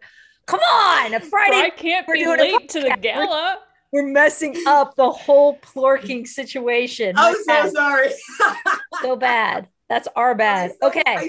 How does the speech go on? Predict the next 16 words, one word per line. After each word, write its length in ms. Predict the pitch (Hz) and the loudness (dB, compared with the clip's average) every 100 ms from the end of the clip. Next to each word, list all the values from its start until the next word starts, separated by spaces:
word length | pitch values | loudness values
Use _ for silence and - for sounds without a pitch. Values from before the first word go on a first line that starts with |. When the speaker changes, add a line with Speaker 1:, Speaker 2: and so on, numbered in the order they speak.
| - | -10
Speaker 3:
so 200 | 320 320 | -14 -12
greatly 360 | 311 311 311 311 | -6 -4 -4 -8
wanted 280 | 294 294 277 | -8 -8 -12
to 60 | 262 | -12
be 140 | 262 | -8
on 120 | 269 | -8
the 100 | 254 | -8
pod, 340 | 247 240 208 196 | -8 -6 -6 -8
so 180 | - 190 | -14 -8
we're 200 | 285 381 | -6 -4
doing 140 | 427 | -2
it 40 | 220 | 0
right 220 | 220 214 190 180 - - | -2 -4 -4 -8 -14 -10
Speaker 1:
Oh, 60 | - | -8
Speaker 3:
now. 40 | |
Speaker 1:
okay. 300 | 196 190 151 | -6 -8 -12